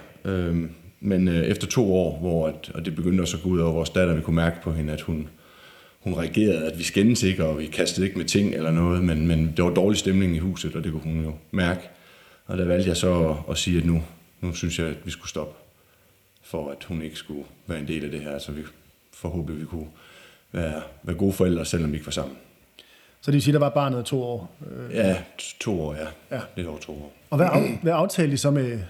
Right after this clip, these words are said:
Speaker 2: med samvær?
Speaker 1: Altså, på det tidspunkt, der vidste jeg jo ikke rigtig noget om statsforvaltningen eller noget,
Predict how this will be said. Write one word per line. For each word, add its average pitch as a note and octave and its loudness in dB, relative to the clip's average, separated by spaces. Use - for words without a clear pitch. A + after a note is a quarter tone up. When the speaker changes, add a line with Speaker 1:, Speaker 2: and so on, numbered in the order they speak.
Speaker 2:
med B2+ -6
samvær? B2+ -2
Speaker 1:
Altså, G#2+ 4
på B2+ 2
det B2 4
tidspunkt, C3 2
der A#2+ 6
vidste B2 2
jeg G2 4
jo G#2 6
ikke G#2+ 4
rigtig G#2+ 4
noget A2 6
om F#2 0
statsforvaltningen E2+ -2
eller E2+ 2
noget, F#2 0